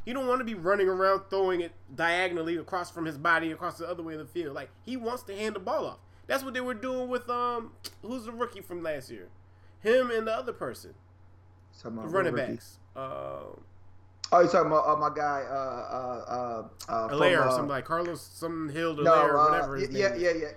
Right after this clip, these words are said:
Speaker 2: Dang it, man. I, I like the guy. I picked him as
Speaker 1: Right.
Speaker 2: my, uh,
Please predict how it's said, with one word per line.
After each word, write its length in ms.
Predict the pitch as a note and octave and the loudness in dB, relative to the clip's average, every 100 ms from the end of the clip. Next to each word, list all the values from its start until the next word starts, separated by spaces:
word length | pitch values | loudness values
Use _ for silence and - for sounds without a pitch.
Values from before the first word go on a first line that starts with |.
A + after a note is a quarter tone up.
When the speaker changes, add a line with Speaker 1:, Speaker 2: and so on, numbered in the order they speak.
| - - G3+ | -14 -14 -10
Speaker 2:
Dang 180 | G3 D3 | -8 -8
it, 80 | |
man. 260 | C#3+ F#3 G#3 | -4 -2 0
I, 200 | A3+ A3+ | 0 0
I 120 | E3+ G3+ | -2 0
like 240 | G#3+ - | -2 -2
the 40 | |
guy. 200 | D3 D3 | -4 0
I 120 | F3+ A3 | 0 -2
picked 160 | G#3+ | -6
him 80 | F3 | -6
as 100 | F3 | -6
Speaker 1:
Right. 140 | E3 D#3+ | -2 0
Speaker 2:
my, 60 | |
uh, 380 | E3 D#3+ D#3+ D#3 | 2 4 2 0